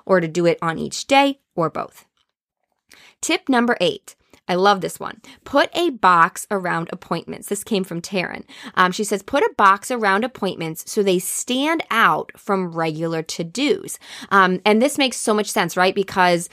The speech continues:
sometimes we put our appointments, like meetings or doctor's appointments or whatever it is, on the, on our daily to-do list, but they get mixed in with to-dos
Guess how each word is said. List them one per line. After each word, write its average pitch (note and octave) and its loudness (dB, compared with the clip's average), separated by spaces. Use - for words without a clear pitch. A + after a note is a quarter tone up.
sometimes A#3+ 0
we G#3 0
put G#3 -2
our E3+ 2
appointments, G3+ 0
like E3 -2
meetings G#3+ 2
or D#3 -2
doctor's G#3 0
appointments G3+ 0
or F#3+ 0
whatever F#3+ 0
it F#3+ 0
is, F#3+ 0
on G3 6
the, E3 2
on F3+ 4
our D#3+ 0
daily F3 0
to-do D#3 -4
list, F#4 2
but G#3 -2
they A3 6
get G#3+ 2
mixed A#3 -2
in A#3 2
with F#3 -2
to-dos E3+ -2